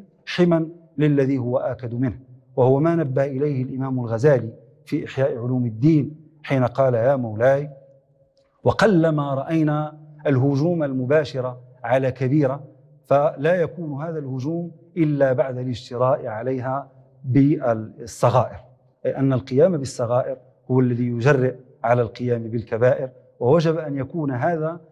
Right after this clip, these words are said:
كالحمى للذي هو آكد، آكد منه،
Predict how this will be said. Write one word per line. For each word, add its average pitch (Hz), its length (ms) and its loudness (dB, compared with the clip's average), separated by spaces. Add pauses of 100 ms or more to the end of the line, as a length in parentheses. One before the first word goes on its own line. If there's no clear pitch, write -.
(180)
كالحمى 160 800 0 (340)
للذي 131 560 0
هو 120 140 -4
آكد، 113 520 -4 (200)
آكد 123 320 0
منه، 151 220 2